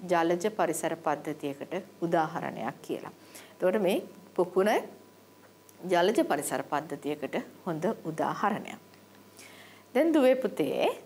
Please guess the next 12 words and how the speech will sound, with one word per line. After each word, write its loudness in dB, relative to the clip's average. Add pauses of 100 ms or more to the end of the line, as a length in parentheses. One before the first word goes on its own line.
ජලජ 4
පරිසර 2
පද්ධති 0
ගත්තහම -2 (560)
අපිට 0
මේ 2
ජලජ 2
පරිසර 0
පද්ධති 0 (440)
වර්ගීකරණය 0
කරන්න -4
පුළුවන්. -6